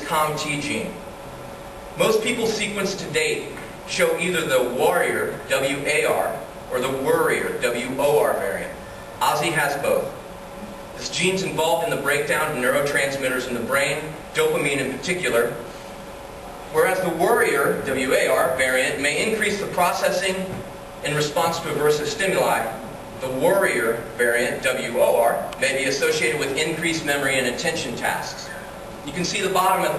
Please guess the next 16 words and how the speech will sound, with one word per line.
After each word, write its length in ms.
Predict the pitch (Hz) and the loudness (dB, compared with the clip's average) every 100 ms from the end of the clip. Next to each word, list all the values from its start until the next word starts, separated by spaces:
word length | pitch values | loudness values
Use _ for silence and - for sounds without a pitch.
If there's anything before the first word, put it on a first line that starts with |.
| 180 | 0
of 140 | 180 | 2
the, 80 | 147 | 2
uh, 600 | 143 147 147 - - - | 2 4 4 4 0 -2
at 120 | - | -2
the 60 | - | 0
bottom 260 | - 175 | 2 2
of 40 | - | 2
the 40 | - | 2
slide, 320 | - - - | 2 2 4
Ozzy's 440 | - - - 139 | 2 2 0 -2
reaction 460 | 123 123 - 123 120 | 2 2 2 -2 -6
to 100 | 113 | -6
this 180 | 110 110 | -4 -2
finding. 340 | - - 110 - - - - - - - - - - 440 - 571 - - - - - - - - - - - - - - - - - - - - - - - - - 120 - - 101 - - - 104 - - | 0 -2 -2 -6 -8 -12 -14 -14 -14 -8 -2 0 0 0 0 -4 -6 -10 -12 -12 -12 -12 -12 -12 -12 -14 -12 -12 -12 -12 -12 -12 -12 -12 -12 -12 -12 -12 -12 -12 -12 -12 -10 -10 -12 -12 -12 -12 -12 -12 0
Overly 320 | 196 202 202 | 2 4 4
simplified, 720 | 185 196 190 - - - - | 2 2 2 2 2 4 2